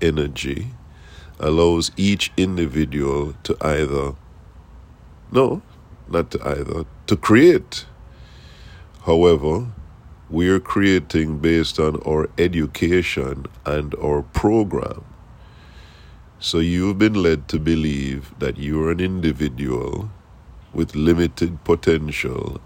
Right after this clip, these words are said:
and ability who must learn and get support from this universal energy or from other individuals who will give you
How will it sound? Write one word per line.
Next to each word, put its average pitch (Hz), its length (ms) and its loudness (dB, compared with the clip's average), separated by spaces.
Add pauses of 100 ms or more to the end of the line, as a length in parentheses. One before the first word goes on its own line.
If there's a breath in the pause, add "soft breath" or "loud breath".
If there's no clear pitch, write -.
and 67 120 -6
ability 71 720 -4 (580 loud breath)
who 85 180 0
must 80 280 0
learn 92 760 4 (340)
and 71 400 -6
get - 360 0 (480)
support - 920 0 (300)
from 87 760 2 (260)
this 76 300 -2
universal 76 920 0
energy 73 600 -6 (480 soft breath)
or 73 200 4
from 73 340 -2
other 76 360 4
individuals 80 1200 0 (600 loud breath)
who - 160 -4
will 82 140 4
give 76 380 0
you 90 580 0